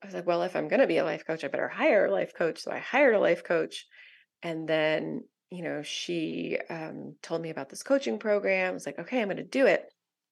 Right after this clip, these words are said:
And, uh, I had no money for it, her or this coaching program.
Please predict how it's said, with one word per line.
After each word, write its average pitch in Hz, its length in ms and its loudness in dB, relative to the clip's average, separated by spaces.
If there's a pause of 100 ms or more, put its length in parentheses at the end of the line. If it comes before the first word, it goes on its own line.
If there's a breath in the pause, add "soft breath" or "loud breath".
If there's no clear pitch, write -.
(500)
And, 165 560 0 (680 loud breath)
uh, 170 560 2 (100)
I - 40 -6
had 247 200 0
no 226 120 2
money 180 420 0
for - 220 -2
it, - 280 -2
her 196 640 4 (540 soft breath)
or 196 160 4
this 180 160 2
coaching 190 480 -2
program. 151 640 -4